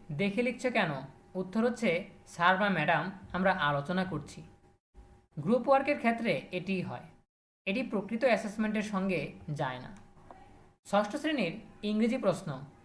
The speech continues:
Suppose you are a member of the reading club at your school. You often meet your classmates to read and discuss book, magazine, newspapers,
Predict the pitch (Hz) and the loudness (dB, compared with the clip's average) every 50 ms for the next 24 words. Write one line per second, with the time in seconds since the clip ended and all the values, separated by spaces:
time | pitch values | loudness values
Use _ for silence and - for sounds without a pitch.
0 | - - - 175 185 185 - 220 233 254 277 262 - - - - 185 185 190 196 | -12 -2 2 2 2 4 4 4 4 4 4 2 -2 -12 -10 -2 4 6 8 8
1 | 202 196 180 165 160 160 160 170 175 185 202 226 254 - - - - - - - | 8 6 4 2 2 2 4 4 6 6 6 6 4 0 -6 -14 -20 -20 -20 -14
2 | - 156 160 151 147 165 226 - - - - - - 151 156 196 202 208 214 208 | -4 0 2 4 4 2 0 -4 -10 -18 -14 -10 -4 0 0 2 2 2 0 0
3 | 202 - - 147 131 131 - - - - - - 156 165 165 - 202 202 180 - | 0 0 2 2 2 0 -4 -10 -16 -12 -6 -2 0 0 2 2 0 -2 -2 -4
4 | - - - 180 160 143 135 143 - - - - - - _ _ _ _ _ _ | -6 -8 -6 -6 -6 -6 -6 -8 -12 -16 -20 -20 -20 -20 _ _ _ _ _ _
5 | _ _ _ _ _ _ _ _ - 214 226 233 226 196 180 185 185 - 277 269 | _ _ _ _ _ _ _ _ -4 -2 -2 0 2 4 4 4 4 2 0 0
6 | 240 202 185 190 208 208 220 233 226 226 226 - 214 190 196 196 - 220 214 214 | 2 2 2 2 0 0 -2 -2 -2 -2 -2 0 2 2 2 2 0 -2 0 0
7 | 233 - - - - - - 190 170 160 180 233 - - - - - 160 147 151 | 0 -2 -6 -12 -14 -10 -6 -4 -4 -2 -4 -6 -6 -10 -16 -14 -10 -6 -2 0
8 | 190 214 233 220 220 - - 170 165 170 170 151 143 175 180 - - - 208 220 | 0 0 0 -2 -4 -6 -4 -4 -2 -2 -2 -4 -6 -6 -8 -6 -4 -2 0 0
9 | 220 220 - 196 160 143 147 156 165 175 190 202 - - - - - - 165 160 | -2 -2 -4 -6 -6 -4 -4 -4 -2 -2 -2 -4 -6 -10 -16 -16 -12 -6 -4 -2
10 | 156 156 165 165 160 185 190 220 - - - - - - 160 160 160 160 156 - | 0 2 2 0 0 0 -2 -2 -4 -6 -10 -12 -8 -6 -4 -2 -2 -2 -2 -2
11 | 190 175 - 185 190 220 220 | -2 0 2 2 2 2 0